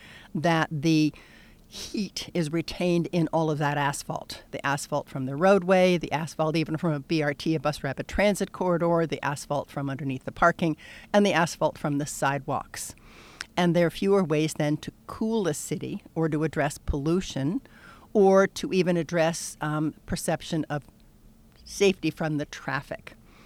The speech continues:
So because we recently introduced cycle tracks into the U S, and there are now many of them being built in cities, we thought it was also time to look again at the design of the right-of-way from building front to building front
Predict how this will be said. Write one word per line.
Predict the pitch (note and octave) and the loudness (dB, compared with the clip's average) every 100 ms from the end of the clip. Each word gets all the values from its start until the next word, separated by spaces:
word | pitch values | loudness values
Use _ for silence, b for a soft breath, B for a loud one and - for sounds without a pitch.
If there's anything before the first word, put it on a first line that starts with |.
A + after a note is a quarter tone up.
| B B B | B B B
So | - F#3 F3+ E3+ | 4 8 6 4
because | F#3 - A3 A3+ | -2 0 0 0
we | A3 | 0
recently | G#3+ F3+ F3+ F3 D3+ D3 | 0 2 2 0 2 2
introduced | D#3+ E3 D3+ D#3 - | 0 -2 -2 -2 -2
cycle | D3+ D#3+ | -4 -4
tracks | F3+ D#3 D3 - | -4 -4 -2 -2
into | D3+ F3+ | -2 -2
the | G3 | -2
U | F#3 C#3+ B2+ | -2 -2 -2
S, | A2 A3 - - | -4 -4 -6 -8
and | D3+ D3 | -4 -2
there | D3 D3+ | 0 0
are | |
now | C#3+ C#3 C#3+ | 0 -2 -2
many | D3 E3+ G#3 G#3+ | 0 4 4 4
of | D#3+ | 2
them | D#3+ D3 | -2 -2
being | D3+ D3 | 0 0
built | C3 D#3 D3 | -2 -4 -4
in | C#3+ C#3 | -4 -6
cities, | - G3 C#3+ C#3+ - B B B B B | 0 2 2 -4 -10 B B B B B
we | F#3+ | 4
thought | F3+ F3+ | 6 6
it | |
was | D#3+ F3 | 4 6
also | G#3+ - D#3 | 4 4 -2
time | D3 D#3+ C#3+ D3 - b b | -2 -4 -2 -2 -4 b b
to | E3+ D#3 - - | -4 -4 -6 -16
look | D#3+ F3+ B3 | -2 2 2
again | F#3+ E3+ E3 | 2 2 2
at | D#3+ | 0
the | D#3 | -2
design | D#3 D#3+ D3+ D3 - | -2 -2 0 -2 -4
of | D3 - | -6 -4
the | D3 C#3 - - - | -2 -2 -4 -10 0
right-of-way | F3 G#3+ G3+ D#3 D3 | 2 2 2 -2 -2
from | - C#3+ | -4 0
building | G3 A#3 A#3 | 2 4 2
front | - F3 - | 0 -2 -2
to | |
building | D#3 E3 D3+ D3+ | 0 0 0 -2
front | - D3 C3+ | -4 -6 -6